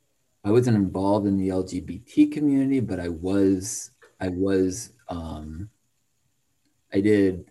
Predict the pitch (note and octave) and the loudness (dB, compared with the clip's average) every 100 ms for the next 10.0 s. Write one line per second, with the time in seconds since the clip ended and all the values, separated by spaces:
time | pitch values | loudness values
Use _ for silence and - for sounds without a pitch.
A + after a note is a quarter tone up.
0 | - G2+ G2+ G2 F#2+ F#2+ F2+ F#2 F2+ E2+ | 0 4 4 4 0 -4 -4 -4 -4 -4
1 | D#2+ D#2+ D2+ - G#2+ F#2+ - F2+ F#2+ A#2+ | -6 -6 -8 -6 -2 -2 -2 -2 0 2
2 | B2 - A#2+ B2+ C3 C3+ B2+ F2+ D2+ E2+ | 0 -6 -4 -4 -2 -2 -2 -2 -6 -4
3 | F2 F2 E2+ E2 D#2+ - _ _ _ _ | -2 -2 -4 -6 -10 -14 _ _ _ _
4 | _ - F#2 - F2+ C2+ E2+ F2 F2+ F2+ | _ -4 -4 0 -2 -2 -6 -2 0 0
5 | E2+ E2+ G#2 _ _ _ _ _ _ _ | -2 -6 -10 _ _ _ _ _ _ _
6 | _ _ - D#2+ D#2 D2+ D2+ D#2+ G#2 _ | _ _ -14 -12 -10 -12 -12 -12 -14 _
7 | _ _ _ _ _ _ _ _ _ _ | _ _ _ _ _ _ _ _ _ _
8 | - F#2 G#2 G#2 G#2 F#2 E2+ F2 E2 F#2+ | -8 0 0 2 0 0 -2 -4 -2 0
9 | B2 A2+ E2 D#2+ D2+ F2 G2+ C3 B2+ B2 | 0 -2 -6 -8 -6 -2 0 0 -2 -4